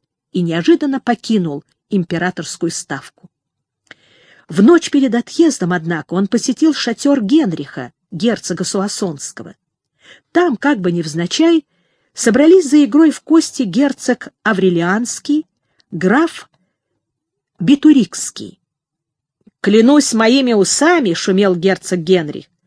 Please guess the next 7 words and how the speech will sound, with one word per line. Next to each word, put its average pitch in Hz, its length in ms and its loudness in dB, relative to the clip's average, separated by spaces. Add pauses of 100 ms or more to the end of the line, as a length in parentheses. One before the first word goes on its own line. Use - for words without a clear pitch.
(440)
«суассонские 330 880 2
молодцы 302 500 2
не 330 160 2
привыкли 330 460 4
сидеть 190 380 0
сложа 185 420 0
руки». 180 400 -4